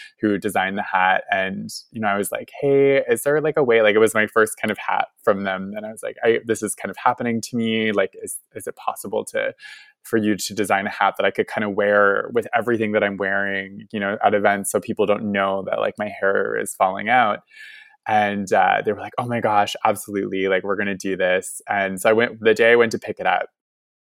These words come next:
it was, like, such a, such a cool little, I went to their studio and, and then they're like,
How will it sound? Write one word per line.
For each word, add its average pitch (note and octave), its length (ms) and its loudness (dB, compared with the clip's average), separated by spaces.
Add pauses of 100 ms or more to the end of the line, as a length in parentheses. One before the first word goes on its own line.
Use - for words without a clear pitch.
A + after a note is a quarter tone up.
(260)
it - 160 -16
was, B2 120 -2
like, A2+ 160 0
such - 220 -4
a, G#2 240 -2 (160)
such - 180 -12
a G#2 60 -8
cool - 320 0
little, A2 180 2
I A2 120 4
went G#2 180 2
to A2 60 -2
their G#2 100 2
studio G2 600 0
and, G#2 160 -4 (520)
and A2+ 140 -2
then G#2+ 80 0
they're G#2+ 160 4
like, G#2+ 180 2